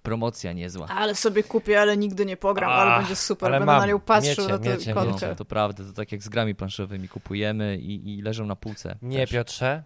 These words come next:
Speaker 3: my dostajemy je za darmo.
Speaker 1: A my jesteśmy tak, to, to, to mamy lepiej trochę.
Speaker 2: To
Speaker 3: Za darmo.
Speaker 2: wygraliście w-, wygraliście tą rundę, o
Speaker 3: To
Speaker 2: tak
Speaker 3: jest ten,
Speaker 2: może
Speaker 3: to jest
Speaker 2: powiem.
Speaker 3: tak samo jak z tym Xboxem.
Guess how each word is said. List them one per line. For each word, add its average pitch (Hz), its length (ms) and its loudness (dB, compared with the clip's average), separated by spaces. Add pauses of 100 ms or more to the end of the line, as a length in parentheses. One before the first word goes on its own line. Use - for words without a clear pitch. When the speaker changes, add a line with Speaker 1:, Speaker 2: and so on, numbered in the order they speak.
Speaker 3:
my 113 140 -6
dostajemy 120 500 -2
je 117 80 0
za 113 120 -4
darmo. 110 340 0 (480)
Speaker 1:
A 113 140 2
my 123 100 0
jesteśmy 127 340 -8
tak, - 280 -4
to, 95 220 -10
to, 95 200 -8 (200)
to 101 120 -10
mamy 98 280 -6
lepiej 87 280 -8
trochę. - 180 -14
Speaker 2:
To - 40 -6
Speaker 3:
Za 131 140 2
darmo. 123 320 0
Speaker 2:
wygraliście 220 520 4
w-, - 200 -8
wygraliście 220 480 2
tą 202 180 2
rundę, 175 280 -2
o 165 40 -2
Speaker 3:
To 160 60 0
Speaker 2:
tak 147 100 2
Speaker 3:
jest - 140 0
ten, 165 100 4
Speaker 2:
może 165 140 -2
Speaker 3:
to 170 80 4
jest 151 120 4
Speaker 2:
powiem. 156 120 4
Speaker 3:
tak - 60 -8
samo 156 180 2
jak 143 80 0
z - 40 -12
tym 151 120 -6
Xboxem. 135 540 0